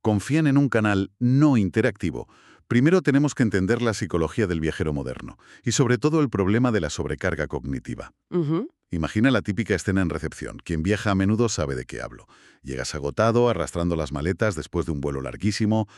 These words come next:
Speaker 1: a lo mejor con jet lag.
Speaker 2: Solo quieres la llave y la cama.
Speaker 1: Exacto. Pero el personal de recepción, con toda su buena intención y una amabilidad exquisita, te empiezan a volcar información.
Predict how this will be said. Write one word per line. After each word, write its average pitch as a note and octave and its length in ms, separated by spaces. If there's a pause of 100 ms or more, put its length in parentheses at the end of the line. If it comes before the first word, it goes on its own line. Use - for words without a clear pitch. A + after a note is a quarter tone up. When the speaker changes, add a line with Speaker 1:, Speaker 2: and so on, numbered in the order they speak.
(140)
Speaker 1:
a - 80
lo A#2 80
mejor B2 300
con F#2 160
jet C#2+ 180
lag. - 320 (140)
Speaker 2:
Solo D#3 320
quieres D3 280
la D3 120
llave E3+ 440
y F3+ 120
la C3 160
cama. A#2+ 360 (140)
Speaker 1:
Exacto. - 720 (380)
Pero E2+ 160
el E2 60
personal F2+ 400
de F2+ 80
recepción, A#2 580
con G2 160
toda D#2+ 220
su - 120
buena E2 240
intención E2 460
y A2+ 40
una F#2 140
amabilidad E2+ 460
exquisita, B2+ 640
te C3+ 100
empiezan C3 300
a C3 80
volcar A2 320
información. E2 720